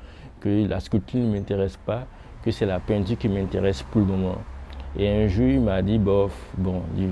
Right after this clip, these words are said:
du fait qu'il a beau-, il avait beaucoup de boulot à faire, il m'a confié son travail. Et quand il est arrivé après, il a vu que j'avais fait le travail et il m'a dit, mais au fait, tu es sculpteur. Donc c'est comme ça qu'un jour,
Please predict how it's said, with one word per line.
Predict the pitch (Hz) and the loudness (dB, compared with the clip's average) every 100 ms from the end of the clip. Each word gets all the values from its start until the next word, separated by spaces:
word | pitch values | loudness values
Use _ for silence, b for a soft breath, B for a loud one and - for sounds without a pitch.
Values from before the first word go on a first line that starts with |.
| 98 | -2
du | 98 | -4
fait | 92 123 - | 4 4 6
qu'il | 127 123 123 117 101 | 4 6 6 4 4
a | 92 | 4
beau-, | 95 104 113 | 4 4 6
il | |
avait | 104 113 | 6 6
beaucoup | 107 - 110 | 6 4 4
de | 98 | 4
boulot | 92 95 104 | 4 4 4
à | 95 | 2
faire, | - - 117 139 - B B B B - | 2 0 0 -2 -8 B B B B -6
il | 101 | 0
m'a | 101 | 2
confié | - 127 - 123 120 135 | 4 4 4 4 6 4
son | 131 117 107 | 2 -2 -2
travail. | - 95 92 95 92 - - - B B B - | 0 2 2 0 -4 -12 -20 -20 B B B -8
Et | 95 | -4
quand | 139 | 0
il | 131 | 4
est | 113 | 4
arrivé | 98 98 98 104 | 4 4 4 2
après, | 95 - 127 | 0 -2 -2
il | 120 95 | 0 0
a | 92 | -2
vu | 104 | -2
que | 120 | -2
j'avais | 98 92 92 | 0 0 -2
fait | - 92 | -2 -4
le | |
travail | 87 - 90 101 135 - | -4 -6 -6 -4 -4 -2
et | 107 | -2
il | 101 | -2
m'a | 98 92 | -2 -4
dit, | 101 | -2
mais | 113 95 92 | -2 0 0
au | 95 | -2
fait, | - 139 - | -2 -4 -2
tu | 95 | -2
es | 90 | -2
sculpteur. | - 101 90 151 160 135 B B B B B | -4 -4 -4 -4 -4 -6 B B B B B
Donc | 98 101 | -4 -2
c'est | 110 | 0
comme | - 101 | 0 -2
ça | 92 113 110 | 0 0 0
qu'un | - 104 101 - 110 113 | 0 0 0 0 0 2
jour, | 104 104 127 156 | 2 2 0 0